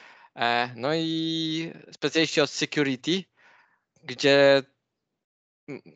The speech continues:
można by powiedzieć, że dopiero teraz, co dziwne, e, jest właśnie takie parcie albo też duże zainteresowanie,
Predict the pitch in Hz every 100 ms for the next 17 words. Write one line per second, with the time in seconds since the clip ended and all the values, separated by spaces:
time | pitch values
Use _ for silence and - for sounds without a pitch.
0 | _ _ _ _ 131 151 156 151 156 151
1 | 143 147 - 156 147 - _ 170 180 165
2 | 135 165 - - - _ _ _ _ _
3 | 131 123 143 135 117 127 151 _ - -
4 | - _ _ - 117 120 120 120 127 147
5 | - - - - - _ 139 151 - -
6 | 143 - _ _ 135 156 - - 120 113
7 | 123 - - 143 156 143 143 135 131 -
8 | 139 139 127 135 202